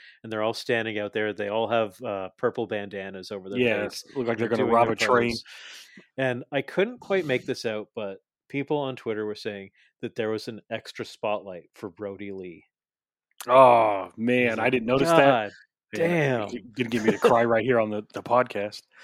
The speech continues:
Speaker 2: But
Speaker 1: And then they do
Speaker 2: <laughs>
Speaker 1: a final one, and out comes Hangman. He's in the purple gear.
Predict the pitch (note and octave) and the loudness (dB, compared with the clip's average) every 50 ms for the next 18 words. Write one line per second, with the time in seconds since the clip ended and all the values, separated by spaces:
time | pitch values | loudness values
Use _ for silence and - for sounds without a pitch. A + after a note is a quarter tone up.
0 | - - - - - - - A#2+ A2+ - D3 C#3 C3 C3 C3+ C#3 C#3+ C#3+ - A#2+ | -20 -20 -20 -20 -20 -10 -6 -4 6 8 8 8 8 6 4 4 4 4 4 4
1 | C3+ C3 B2+ B2+ B2+ B2+ A#2+ A#2+ A#2 - - - C#3 C3+ C3+ C#3 C3+ B2+ A#2+ A2 | 4 6 6 6 4 2 0 -2 -4 -6 -2 2 4 4 6 6 4 4 2 2
2 | G#2+ G#2 G2+ G2+ - _ - - _ - G#2+ G2 G#2 A#2+ C3+ C3 - - C3 B2+ | 0 -4 -6 -8 -12 _ -20 -14 _ -10 -8 -2 0 0 0 0 -2 -4 -4 -4
3 | B2 A2+ - - A2+ A2 G#2+ G#2 G#2 G#2 G2+ G2+ G2+ G2 - _ _ _ _ - | -4 -6 -6 -4 -4 -4 -4 -4 -6 -8 -8 -8 -10 -12 -14 _ _ _ _ -18
4 | A2+ F2+ - A#2 A#2 A#2 A#2+ A#2 A2 - - - A#2 A#2 - - A#2 A2 G#2 G#2+ | -18 -12 -10 -8 -6 -4 -4 -4 -6 -6 -2 -2 -2 0 0 -2 -4 -4 -6 -8
5 | G#2 G2+ G2 G2 F#2+ G2 G2+ | -10 -8 -8 -6 -6 -8 -8